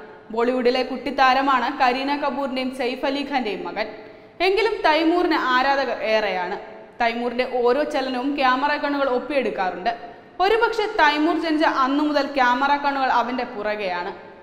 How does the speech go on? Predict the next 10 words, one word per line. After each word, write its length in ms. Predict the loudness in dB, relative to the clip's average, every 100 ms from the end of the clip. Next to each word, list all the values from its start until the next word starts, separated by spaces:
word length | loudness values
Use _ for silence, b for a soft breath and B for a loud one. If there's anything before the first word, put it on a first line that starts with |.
| 0
തൈമൂറിനെ 480 | 2 2 0 -2 -2
എവിടെ 520 | -2 -2 0 0 2
കണ്ടാലും 380 | 2 4 2 2
പാപ്പരാസികൾ 720 | 4 4 4 4 2 2 -2
വെറുതെ 380 | 0 -2 -2 -4
വിടാറുമില്ല. 680 | -4 -2 -2 -4 -6 -4 -6 -8 -18 B B -2
ഇതിൽ 280 | 0 2 4
പലപ്പോഴും 520 | 4 4 2 0 2
താരദമ്പതികൾ 720 | 6 6 6 4 2 2 2
അസ്വസ്ഥത 400 | 2 2 -2 -2